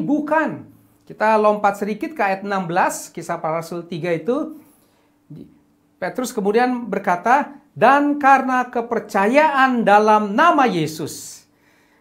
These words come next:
maka nama itu telah menguatkan orang yang kamu lihat dan kamu kenal ini. Dan kepercayaan itu telah memberi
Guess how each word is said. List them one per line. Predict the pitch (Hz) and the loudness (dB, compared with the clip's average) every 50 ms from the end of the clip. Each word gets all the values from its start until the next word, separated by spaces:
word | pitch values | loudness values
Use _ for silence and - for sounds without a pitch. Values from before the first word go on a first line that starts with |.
| _ _ | _ _
maka | 135 147 180 180 - 185 160 156 | 0 0 0 0 0 -2 -2 -2
nama | 156 175 208 233 240 233 233 226 226 220 226 233 226 | 0 2 2 2 2 2 2 2 2 2 2 0 -2
itu | 240 240 240 233 233 - 233 233 | -6 -6 -6 -4 -4 -2 -2 -2
telah | 233 220 208 220 220 214 220 | 0 0 2 2 4 2 2
menguatkan | 214 220 220 214 214 214 220 226 226 220 226 - 233 226 226 226 - | 2 0 0 2 4 4 6 6 4 2 0 -2 0 0 0 -2 0
orang | 220 208 220 220 214 214 214 208 | 4 4 6 6 6 4 2 2
yang | 208 208 214 214 208 | 0 0 -2 0 2
kamu | 214 214 214 220 226 226 | 2 4 4 4 2 2
lihat | 220 277 339 254 - 277 269 - | 2 2 2 4 4 2 2 2
dan | 160 180 208 214 208 | 2 0 0 0 -2
kamu | 208 214 214 208 214 220 220 | -4 -6 -6 -4 -4 -6 -2
kenal | - 269 277 277 262 233 214 202 | -2 0 0 2 2 2 2 2
ini. | 196 202 214 226 214 156 127 - - - - _ _ _ _ _ _ _ _ _ _ _ _ _ - 160 | 0 -2 -2 -2 -2 -4 -4 -8 -12 -18 -20 _ _ _ _ _ _ _ _ _ _ _ _ _ 2 4
Dan | 269 285 285 285 294 285 | 6 6 6 4 0 2
kepercayaan | 294 277 233 - 277 247 233 - 285 277 269 277 277 269 285 285 | 2 2 2 4 0 0 2 2 2 4 4 4 4 4 2 2
itu | 294 277 - 285 277 233 175 - - - - - _ _ | -2 -4 -4 -2 -2 -2 -4 -4 -8 -14 -20 -20 _ _
telah | _ 180 220 254 254 | _ 2 2 4 4
memberi | 233 226 247 247 233 220 247 254 233 226 - - | 4 4 2 4 4 4 4 2 0 -2 -6 -12